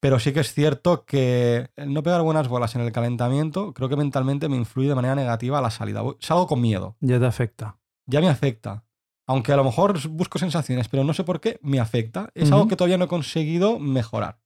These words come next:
Speaker 2: Pues es, es importante porque al final
Speaker 1: Mm.
Speaker 2: el resultado de tu tarjeta no tiene nada que ver con, con
Speaker 1: Con
Speaker 2: el
Speaker 1: el cal-,
Speaker 2: calentamiento
Speaker 1: no,
Speaker 2: que vayas a hacer,
Speaker 1: en
Speaker 2: ¿eh?
Speaker 1: absoluto.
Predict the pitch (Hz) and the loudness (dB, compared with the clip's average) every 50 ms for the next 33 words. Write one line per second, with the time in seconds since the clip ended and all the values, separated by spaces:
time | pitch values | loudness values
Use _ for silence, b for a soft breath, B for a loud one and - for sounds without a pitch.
0 | _ _ _ - 123 110 127 135 117 - - 165 143 120 98 139 135 127 123 131 | _ _ _ 0 0 2 2 0 0 -2 -2 -2 -2 0 2 2 2 2 2 2
1 | 123 120 127 131 131 131 139 135 127 120 117 120 117 - 127 120 123 127 127 135 | 2 2 4 2 4 4 2 2 2 2 0 -2 -2 0 0 2 2 2 0 0
2 | - _ - 117 - 143 135 131 - - 139 131 123 123 120 117 117 127 117 139 | -4 _ -14 -10 -8 -6 -6 -6 -4 -2 0 2 2 2 2 2 2 2 2 2
3 | 135 123 135 143 143 143 139 131 - 139 135 131 131 127 127 127 135 131 127 127 | 2 4 4 4 4 4 4 2 2 2 4 4 4 4 2 2 0 -2 -2 -2
4 | 120 - 139 131 131 151 147 147 139 135 120 127 131 123 139 131 127 127 131 131 | -2 0 -2 0 2 2 2 4 4 4 4 2 2 2 2 2 4 4 2 2
5 | 120 123 120 127 131 123 _ _ - 123 117 110 110 110 - 120 113 117 117 117 | 0 -2 -2 -2 -4 -4 _ _ -4 -2 -2 -2 -4 -4 -4 2 2 4 4 4
6 | 113 110 120 127 120 120 123 127 127 120 120 117 117 113 110 107 - 120 110 - | 4 2 2 2 2 2 2 2 2 2 2 2 2 0 0 -2 -2 -4 -8 -8
7 | _ 113 104 - 98 90 - - 101 101 98 98 - 92 95 | _ -8 -6 -6 -6 -8 -8 -12 -12 -12 -12 -14 -16 -18 -20